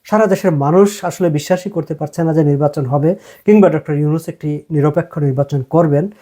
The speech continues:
তখন আমরা দেখতে পাচ্ছি আন্তর্জাতিক গোষ্ঠী কিংবা আন্তর্জাতিক মানবাধিকার সংগঠন, তারাও সংশয় প্রকাশ করতে শুরু করেছে। আসলে একটি গ্রহণযোগ্য নির্বাচন হবে কিনা। দর্শক, আমরা তাহলে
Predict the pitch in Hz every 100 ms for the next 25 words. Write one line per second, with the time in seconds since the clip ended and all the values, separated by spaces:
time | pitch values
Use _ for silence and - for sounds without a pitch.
0 | _ - 156 165 139 135 131 131 - 147
1 | 135 - 131 123 _ _ _ _ _ _
2 | - 143 131 160 160 139 127 131 - -
3 | 127 127 _ _ _ - 170 147 139 135
4 | 143 139 135 131 135 131 143 123 - _
5 | 139 131 139 139 131 131 123 - _ _
6 | _ _ - 175 175 143 131 - _ _
7 | - - 156 170 165 143 139 - 135 143
8 | 127 151 143 135 131 131 123 - _ _
9 | _ _ - 143 160 131 117 123 _ _
10 | _ - - 143 135 135 131 127 127 120
11 | 131 151 123 117 120 123 120 - _ _
12 | _ _ _ _ 131 - 165 - _ _
13 | _ _ _ _ _ 147 135 135 143 117
14 | 139